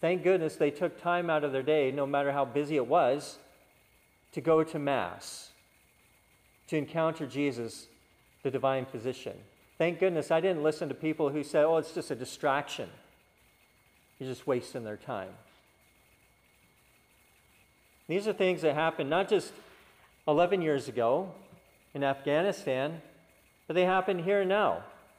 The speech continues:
Sixteen months ago, in this local diocese, churches locked, people told, "You can't receive Holy Communion, you can't have your confession heard because it's not safe."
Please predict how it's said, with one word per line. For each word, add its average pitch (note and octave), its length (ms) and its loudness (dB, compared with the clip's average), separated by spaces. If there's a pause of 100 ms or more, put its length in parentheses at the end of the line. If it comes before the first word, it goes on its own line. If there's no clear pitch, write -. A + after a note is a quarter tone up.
(240)
Sixteen A3+ 500 0
months A3 300 2
ago, G#2+ 300 2 (1200)
in D3+ 80 -2
this F3+ 200 0
local F#3 280 2
diocese, D#3 680 0 (260)
churches A#3+ 460 -2
locked, C#3 420 2 (420)
people A#3+ 320 0
told, E3 540 2 (600)
"You D#3+ 100 -10
can't A3+ 300 0
receive G3+ 340 -2
Holy F#3+ 240 2
Communion, D3 560 -4 (240)
you C3+ 80 -10
can't G#3+ 300 0
have A3+ 180 2
your A3 80 2
confession D#3+ 540 0
heard D#3+ 180 -2
because D3+ 280 -4
it's - 200 -8
not D#3 320 -2
safe." - 580 -2